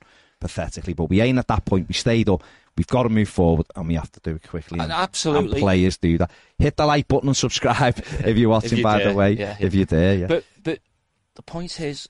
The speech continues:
Speaker 2: and, and it's the p-, where the noise comes from me is, right?
Speaker 1: Mm.
Speaker 2: I'm one person,
Speaker 1: Mm.
Speaker 2: and there's countless who must know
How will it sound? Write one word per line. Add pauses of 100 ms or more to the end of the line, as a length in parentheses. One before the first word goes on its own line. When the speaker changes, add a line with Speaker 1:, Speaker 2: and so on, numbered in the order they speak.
(200)
Speaker 2:
and,
and
it's
the
p-, (120)
where (380)
the
noise
comes
from
me
is, (140)
right? (220)
Speaker 1:
Mm. (100)
Speaker 2:
I'm
one
person, (360)
Speaker 1:
Mm. (340)
Speaker 2:
and
there's
countless (1120)
who
must
know